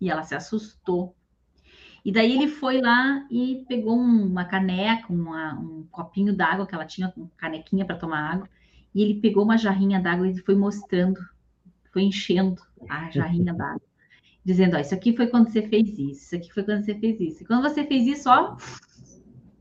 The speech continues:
caiu a raiva do pai pra fora, o pai explodiu."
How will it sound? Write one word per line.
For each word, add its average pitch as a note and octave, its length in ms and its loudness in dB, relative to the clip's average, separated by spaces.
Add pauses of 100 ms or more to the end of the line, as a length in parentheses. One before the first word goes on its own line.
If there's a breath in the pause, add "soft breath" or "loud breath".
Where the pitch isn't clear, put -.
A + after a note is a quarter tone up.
(340)
caiu A3+ 360 4
a A3+ 60 6
raiva F#3+ 300 2
do F3 100 -8
pai D3+ 200 -8
pra F3 160 -12
fora, - 320 -14
o - 20 -20
pai E3 180 -8
explodiu." F3 840 -2